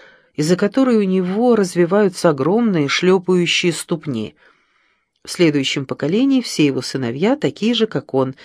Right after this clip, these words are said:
с красными пищащими носами и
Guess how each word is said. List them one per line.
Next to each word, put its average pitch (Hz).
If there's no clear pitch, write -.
с -
красными 160
пищащими 127
носами 285
и 277